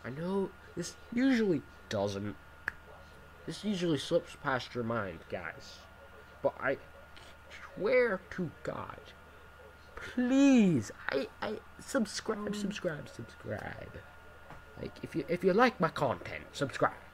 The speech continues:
subscribe, subscribe. Uh, will, will it slip past your head now? No? Good. Keep that, keep that in your head. G-, g-, go down, subscribe, like, right now. Don't forget, subscribe, like,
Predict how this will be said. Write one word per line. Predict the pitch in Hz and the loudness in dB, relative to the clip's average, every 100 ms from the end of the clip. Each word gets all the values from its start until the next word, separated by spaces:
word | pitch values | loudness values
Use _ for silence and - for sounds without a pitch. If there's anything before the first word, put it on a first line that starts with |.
| - | -8
subscribe, | - 190 - 143 110 - | 0 0 2 -4 -4 -12
subscribe. | - 214 - - 135 98 95 95 95 92 95 104 | -2 0 0 -2 -2 -2 -6 -6 -8 -8 -4 -2
Uh, | 98 92 90 90 - - - - - - - | -2 -2 -4 -6 -10 -18 -20 -20 -20 -12 -4
will, | 131 - | -2 0
will | 131 147 | 0 0
it | - | 0
slip | - 175 | 0 0
past | 156 143 - | 2 -2 0
your | 135 | 0
head | 131 | 0
now? | 107 98 85 - - - - - - - - - | 0 -4 -8 -16 -20 -20 -20 -20 -20 -20 -20 -8
No? | 110 123 143 - - | -2 0 0 -6 -4
Good. | 117 - | -2 -2
Keep | 135 | -2
that, | 135 120 - - - | 0 -2 -4 -18 -14
keep | - 143 | -10 0
that | 147 | 2
in | 135 127 | 2 0
your | 110 | 0
head. | 127 120 - - - - - - - - - - 110 | 0 0 -4 -14 -20 -20 -20 -20 -20 -20 -16 -14 -8
G-, | 113 104 | -8 -8
g-, | 104 113 | -10 -2
go | 120 | 0
down, | 123 123 120 - - - - | 2 0 -2 -10 -18 -20 -18
subscribe, | - - 110 110 | -12 -6 -4 -4
like, | 92 - - - - | -8 -12 -18 -20 -10
right | 127 143 139 - - | 2 4 4 0 -6
now. | 147 185 220 147 139 147 147 - - - - - | 4 10 12 10 6 4 2 -4 -18 -18 -18 0
Don't | 160 - - | 2 2 -2
forget, | 147 - 165 165 - - - - - - | -4 4 4 4 0 -18 -20 -20 -20 -18
subscribe, | - - 110 104 | -16 -12 -12 -12
like, | - | -14